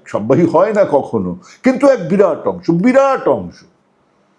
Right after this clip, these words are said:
হেলথ কেয়ার সিস্টেমটাকে হেলথ ইন্ডাস্ট্রি বানানোর বিরুদ্ধে অবস্থান দেখেছেন ডাক্তারবাবুদের?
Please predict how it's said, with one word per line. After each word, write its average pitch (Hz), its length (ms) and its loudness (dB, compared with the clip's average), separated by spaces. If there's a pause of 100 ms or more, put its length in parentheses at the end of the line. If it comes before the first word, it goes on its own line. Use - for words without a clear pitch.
(760)
হেলথ 254 260 2
কেয়ার 226 280 4
সিস্টেমটাকে 202 800 2
হেলথ 208 560 0
ইন্ডাস্ট্রি 180 520 2
বানানোর 170 580 0
বিরুদ্ধে 160 680 0 (220)
অবস্থান 190 520 0
দেখেছেন 196 440 -2
ডাক্তারবাবুদের? 151 680 -2